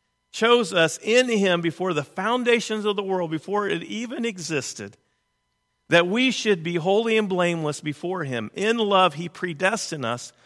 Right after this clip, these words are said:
for adoption to himself as sons through Christ Jesus, according to the purpose of his will." Now, we know that Jesus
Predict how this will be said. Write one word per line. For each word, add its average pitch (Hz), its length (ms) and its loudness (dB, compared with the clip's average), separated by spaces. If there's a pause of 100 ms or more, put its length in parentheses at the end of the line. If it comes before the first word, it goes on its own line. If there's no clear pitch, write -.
(260)
for 185 220 0
adoption 160 920 -2 (640)
to 233 220 -2
himself 180 540 0
as 156 160 0
sons 170 440 -4
through 175 280 -4
Christ 170 520 -6 (220)
Jesus, 135 580 -8
according 170 520 -6
to 160 140 -8
the 139 120 -8
purpose 160 400 -10
of 135 80 -8
his 139 160 -8
will." 147 260 -4 (240)
Now, 160 140 0
we 214 180 0
know 202 320 2
that 147 240 0
Jesus 160 760 -6